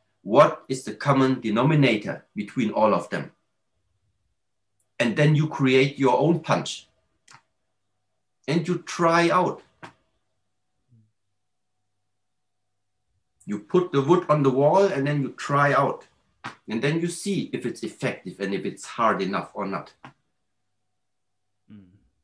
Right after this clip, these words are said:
Speaker 1: Yeah?
Speaker 2: Yeah.
Speaker 1: But, but stop, stop basing your life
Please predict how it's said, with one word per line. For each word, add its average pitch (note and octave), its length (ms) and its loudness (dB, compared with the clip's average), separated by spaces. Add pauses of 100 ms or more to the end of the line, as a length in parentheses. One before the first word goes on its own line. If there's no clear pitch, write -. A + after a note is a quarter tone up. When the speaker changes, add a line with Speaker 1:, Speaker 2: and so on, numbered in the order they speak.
(120)
Speaker 1:
Yeah? F#3+ 120 -6
Speaker 2:
Yeah. F3 80 -6 (380)
Speaker 1:
But, - 260 -6 (300)
but C#3+ 200 -4
stop, - 600 -2 (1300)
stop - 720 0 (320)
basing F3+ 560 2
your C3+ 220 2
life D3 760 2